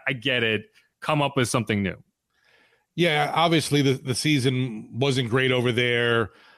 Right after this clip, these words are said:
Speaker 2: Uh, a lot of turmoil under Josh McDaniels. I feel like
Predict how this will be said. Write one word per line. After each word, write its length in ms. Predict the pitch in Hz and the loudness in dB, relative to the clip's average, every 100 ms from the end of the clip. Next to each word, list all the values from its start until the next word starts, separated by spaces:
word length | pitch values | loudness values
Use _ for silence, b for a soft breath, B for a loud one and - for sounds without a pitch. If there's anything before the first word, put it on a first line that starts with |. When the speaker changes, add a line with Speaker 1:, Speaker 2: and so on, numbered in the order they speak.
| b 107 | b -2
Speaker 2:
Uh, 200 | 117 113 | 0 2
a 40 | |
lot 260 | 113 131 127 | 2 0 -2
of 80 | |
turmoil 840 | - 139 135 131 127 127 123 120 120 | -2 -2 0 0 2 2 2 2 0
under 420 | 120 120 120 117 | -2 0 2 0
Josh 360 | 104 123 123 - | 0 0 -2 -4
McDaniels. 640 | 120 123 120 120 117 113 | -6 -2 -2 -2 -2 -2
I 80 | 113 | -2
feel 280 | - 120 117 | -2 0 0
like 360 | 117 110 - | 0 -2 -8